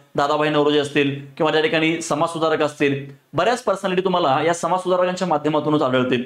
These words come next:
आणि काही personality तुम्हाला या राजकीय नेत्यांच्या माध्यमातून आढळतील, गोपाळकृष्ण गोखले, महादेव गोविंद रानडे, doctor बाबासाहेब आंबेडकर, महात्मा गांधी. आता बघा, आपल्याकडे काही personality अशा आहेत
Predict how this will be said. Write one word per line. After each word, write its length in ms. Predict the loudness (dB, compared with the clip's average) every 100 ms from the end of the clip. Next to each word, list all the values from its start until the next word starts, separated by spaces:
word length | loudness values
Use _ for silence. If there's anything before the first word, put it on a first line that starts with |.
| -8 _ -4
आणि 260 | 0 -2
काही 320 | -2 -4 -2
personality 440 | 0 -2 -2 -2 0
तुम्हाला 360 | 2 2 0 -4 _ -2
या 100 | 0
राजकीय 380 | 0 -2 -2
नेत्यांच्या 380 | 0 0 -2 -2
माध्यमातून 420 | -2 0 0 0
आढळतील, 400 | 0 2 0 -2 0
गोपाळकृष्ण 480 | 0 2 0 -2 -2
गोखले, 580 | 0 0 2 0 0 -8 -2
महादेव 300 | -2 0 2
गोविंद 260 | 2 2
रानडे, 420 | 2 2 2 0 -2 -8 -4
doctor 240 | -2 0
बाबासाहेब 360 | 0 0 0 0
आंबेडकर, 440 | 2 0 2 0 0 -2
महात्मा 380 | 0 0 -2
गांधी. 540 | 0 0 0 0 -4 -6
आता 180 | -4 0
बघा, 220 | 0 0 -2 -8 -6
आपल्याकडे 360 | -2 2 2 2
काही 220 | 0 0
personality 440 | -2 0 0 2
अशा 280 | 0 2 2
आहेत 220 | 2 0